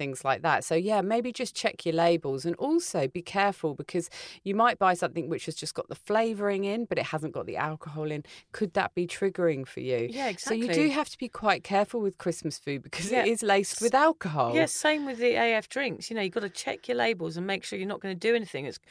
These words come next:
Speaker 2: that
Speaker 1: Mm.
Speaker 2: could affect your sobriety. Um, yeah, but we must say as, as well, of course, it's not great to swap an el-,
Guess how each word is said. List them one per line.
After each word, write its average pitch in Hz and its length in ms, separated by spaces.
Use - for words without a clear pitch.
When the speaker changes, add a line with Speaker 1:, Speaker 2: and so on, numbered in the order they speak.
Speaker 2:
that 170 240
Speaker 1:
Mm. 151 40
Speaker 2:
could 233 160
affect - 340
your - 80
sobriety. 214 840
Um, 220 500
yeah, - 80
but - 160
we 311 100
must 359 220
say 233 160
as, 185 180
as 202 160
well, 190 220
of 160 100
course, 170 240
it's 202 120
not 262 200
great 160 240
to 156 80
swap - 440
an 165 100
el-, 160 240